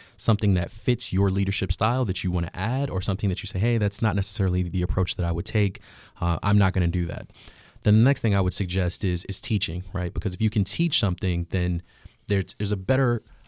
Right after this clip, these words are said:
probability that you've mastered that craft, right? So, so te-, so teach leadership. And then the last thing that I would say is that you have to challenge yourself. You absolutely have to challenge yourself. Um, and, you know, I've heard some guys in the military essentially say, "Seek suffering," right? Because when you're putting yourself in those scenarios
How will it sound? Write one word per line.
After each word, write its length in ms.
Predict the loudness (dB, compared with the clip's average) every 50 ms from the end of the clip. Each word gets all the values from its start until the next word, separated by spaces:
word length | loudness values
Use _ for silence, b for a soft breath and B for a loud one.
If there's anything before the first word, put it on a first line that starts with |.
| b 0 _
probability 840 | 4 4 4 4 2 -2 -4 6 6 6 6 6 2 0 0 -2
that 220 | -2 -2 -4 -2 -2
you've 160 | -2 0 0
mastered 480 | 0 0 2 0 -2 -4 -4 -8 -8 -6
that 180 | -6 -8 -8
craft, 340 | -8 -6 -6 -6 -6 -6 -6
right? 140 | -8 -8 -4
So, 100 | -4 -4
so 180 | -4 -4 -6 -6
te-, 260 | -6 -6 -8 -8 -6
so 160 | -4 -4 -4
teach 280 | -4 -2 -4 -6 -4 -2
leadership. 520 | -2 0 0 0 0 0 -4 -4 -6 -8 B B B B B B B
And 100 | 0 2
then 120 | 4 4 4
the 60 | 4
last 240 | 4 2 2 0 0
thing 120 | 2 2
that 100 | 2 2
I 80 | 0 0
would 120 | -2 -2
say 180 | -2 -2 -2 -2
is 80 | -2
that 140 | -4 -4 -4
you 60 | -4
have 380 | -6 -4 0 0 2 2 2 2
to 100 | 0 -2
challenge 400 | -4 -2 -2 0 0 0 -2 -2
yourself. 360 | -4 -6 -6 -6 -8 -8 -8 -8
You 80 | -10 -8 _ 0
absolutely 600 | 0 0 0 -2 -2 -2 0 0 0 -2 -4 -6
have 180 | -6 -6 -6 -6
to 80 | -6 -6
challenge 300 | -6 -4 -4 -4 -4 -4
yourself. 380 | -4 -4 -4 -6 -6 -8 -10 B B B B B B B -6
Um, 400 | -4 -2 0 0 0 0 -2 -2 -2
and, 240 | -4 -2 -2 -2 -4 _
you 100 | -2 -2
know, 80 | 0 -2
I've 100 | 0 0
heard 200 | 0 0 0 0
some 180 | 0 0 0
guys 220 | 0 0 0 0 0
in 60 | 0
the 40 | 0
military 420 | 0 0 -2 -2 -2 -2 -2 -2
essentially 360 | -2 -2 -2 -2 -2 -2 -4
say, 240 | -4 -2 -2 -2 -2
"Seek 220 | -4 -4 -6 -6
suffering," 420 | -6 -6 -4 -4 -4 -6 -8 -8 -8 -8
right? 160 | -8 -8 -8 -6
Because 200 | -4 -4 -2 0
when 120 | 2 2
you're 180 | 4 2 2 6
putting 300 | 6 6 6 6 4 2
yourself 380 | 2 2 0 -2 -2 -4 -2
in 80 | -2 -2
those 180 | 0 0 0
scenarios 720 | 0 0 2 2 2 4 4 4 4 2 0 0 -2 -4